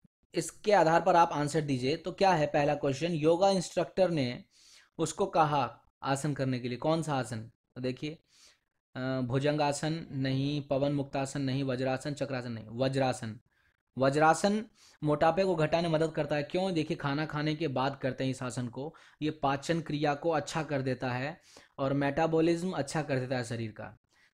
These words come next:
तो जो आप खाएंगे जल्दी पचेगा और टूटेगा। फिर अगला, the B M I index for an obese person is, अभी, अभी आपको बताया, एक मोटापे वाले व्यक्ति का बीएमआई इंडेक्स कितना होता है? तीस से ऊपर।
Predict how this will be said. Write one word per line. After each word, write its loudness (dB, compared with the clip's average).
तो -2
जो 2
आप 4
खाएंगे 0
जल्दी 0
पचेगा -2
और -2
टूटेगा। -6
फिर 0
अगला, 4
the 4
B -2
M 4
I 2
index 2
for 0
an -2
obese 2
person 0
is, -2
अभी, 0
अभी 4
आपको 0
बताया, -2
एक -2
मोटापे 0
वाले 0
व्यक्ति -4
का -2
बीएमआई -2
इंडेक्स -2
कितना -8
होता -4
है? -12
तीस -4
से -10
ऊपर। -10